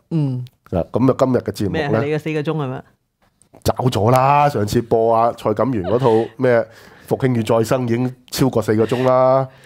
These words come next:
Speaker 2: 噉啊，今日呢，就話說呢條數呢，都相當耐啦。二零一六年嘅十月，大家如果有聽我哋嘅三不管呢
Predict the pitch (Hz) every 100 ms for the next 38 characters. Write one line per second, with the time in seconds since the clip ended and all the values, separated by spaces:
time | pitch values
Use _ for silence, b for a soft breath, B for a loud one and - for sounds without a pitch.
0 | B B B B B - 175 - 196 196
1 | 147 131 160 151 104 104 110 110 123 -
2 | _ _ _ - 170 135 90 - 101 113
3 | 120 131 131 120 110 107 92 76 73 -
4 | _ 110 127 107 165 175 139 113 - 107
5 | 87 107 110 - - 98 104 - _ _
6 | B B B B B B B 110 117 156
7 | 110 120 151 110 120 143 147 117 110 101
8 | 98 104 104 127 143 139 135 - 101 120